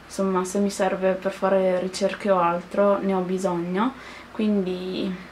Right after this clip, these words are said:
questa sarà la mia maxi abbronzatura per l'estate duemilaquindici. Potrei lanciare la nuova moda abbronzatura cadavere,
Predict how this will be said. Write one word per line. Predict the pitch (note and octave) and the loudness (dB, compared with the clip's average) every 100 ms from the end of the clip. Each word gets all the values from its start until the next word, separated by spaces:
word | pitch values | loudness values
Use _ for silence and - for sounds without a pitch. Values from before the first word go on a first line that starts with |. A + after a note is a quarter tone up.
| - - | -16 -4
questa | A3 - A3 | -4 -2 -4
sarà | G#3 G3+ G3 | -2 2 2
la | F#3 | 4
mia | F#3+ F#3+ | 2 0
maxi | F#3 - G3+ | -2 -2 -4
abbronzatura | F#3+ G3 G3+ F#3+ F#3+ G3 G3+ | -2 0 0 0 0 2 2
per | G3 | 2
l'estate | F#3+ F#3 G3 G#3 | 0 -2 -2 -2
duemilaquindici. | G3 G3 G3 G3+ - G3 G#3 G#3 - B3 B3+ D#3+ - - - - - - - - - - - - - - - | 2 2 2 0 0 0 2 0 0 -2 -2 -8 -10 -12 -14 -16 -18 -18 -18 -18 -18 -18 -16 -16 -16 -10 0
Potrei | A3 A#3 A#3 | 2 4 4
lanciare | A3+ A3 A3 A#3 A3+ | 6 6 6 2 4
la | A3 | 4
nuova | G#3+ G#3 G#3+ | 4 2 4
moda | G#3+ G3+ G3 F#3+ G#3 A3+ | 4 6 6 6 4 4
abbronzatura | G#3 F#3+ G#3 G#3 G3+ G#3+ G#3 G#3+ | 2 0 2 2 2 0 0 2
cadavere, | A3 G3 F3+ F3 F3+ G3+ B3 - G#3+ | 4 4 4 2 4 4 2 -2 -10